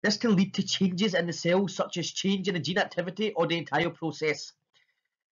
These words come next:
So, and it, basically an intercell-,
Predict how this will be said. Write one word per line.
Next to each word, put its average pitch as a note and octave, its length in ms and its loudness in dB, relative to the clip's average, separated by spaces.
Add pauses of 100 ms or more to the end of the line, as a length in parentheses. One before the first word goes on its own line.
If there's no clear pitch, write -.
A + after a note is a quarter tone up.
(500)
So, F#3+ 460 4 (480)
and F#3 120 4
it, A#3 100 2 (100)
basically A3+ 400 2
an G#3+ 100 2
intercell-, G3+ 580 0